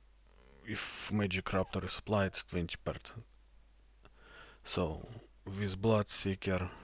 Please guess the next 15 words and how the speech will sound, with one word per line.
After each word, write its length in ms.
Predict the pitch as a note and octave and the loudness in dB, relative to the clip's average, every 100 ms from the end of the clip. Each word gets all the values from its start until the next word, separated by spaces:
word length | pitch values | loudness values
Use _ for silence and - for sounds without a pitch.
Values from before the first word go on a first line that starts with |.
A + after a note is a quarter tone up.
| - - - | -16 -14 2
Blood 400 | F2+ F#2 F2+ F2 | 4 6 4 2
Bath, 460 | - F2+ F#2 - - - - - - - - - - - - - - - - - | 2 2 2 -4 -8 -10 -20 -20 -20 -20 -20 -20 -20 -20 -20 -20 -20 -20 -14 -4
uh, 280 | F2 D#2+ D2 - - | -2 0 -2 -8 -4
very 380 | F#2 G#2+ G2+ G2 | 4 6 6 0
h-, 240 | - - - - - - G2 | -6 -10 -16 -20 -18 -10 -6
big 240 | G2+ - | -2 0
haste, 760 | - A#2+ A2+ G#2 F#2+ - - - - - - - - - - - - - - | 2 6 6 6 2 -2 -4 -8 -10 -16 -18 -20 -20 -20 -20 -20 -20 -14 -2
crit, 580 | - G2+ G2+ F#2 - - - F#2+ - | 2 2 2 -2 -4 -8 -8 -12 -2
all 180 | G2+ G2 | 0 2
this 260 | F2+ F2 | 0 -2
damage 480 | F#2 G2+ F#2 D#2+ - | 0 2 2 2 -2
is 80 | - | -4
combined. 720 | - E2 F2 G#2+ A#2+ G#2+ G#2 - - - - - - - - - - - - - - | -6 -4 0 2 4 2 -2 -10 -20 -20 -20 -20 -20 -20 -20 -20 -20 -20 -20 -20 -8
We 140 | F#2+ F#2+ - | -4 -2 0
have 420 | F#2 F2 - - | 2 0 -4 -14